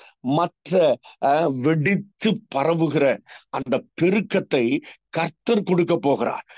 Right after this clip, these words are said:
அந்த பெருக்கத்தை நீங்கள் பார்க்க போகிறீர்கள். ஹல்லேலூயா. Thank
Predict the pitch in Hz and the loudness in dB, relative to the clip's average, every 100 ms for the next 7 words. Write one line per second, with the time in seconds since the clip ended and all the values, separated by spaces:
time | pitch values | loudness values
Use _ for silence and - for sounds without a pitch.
0 | - - 147 147 - 202 220 247 - - | -12 -4 -2 0 2 0 2 0 -2 -2
1 | - - - _ - 180 220 294 294 269 | -2 -4 -4 _ -16 -6 -2 0 2 0
2 | - 226 - 185 185 160 151 127 120 - | 0 0 0 2 2 4 4 2 0 0
3 | 185 175 156 151 107 - - _ _ - | 2 2 2 0 -2 -4 -12 _ _ -2
4 | 175 | 0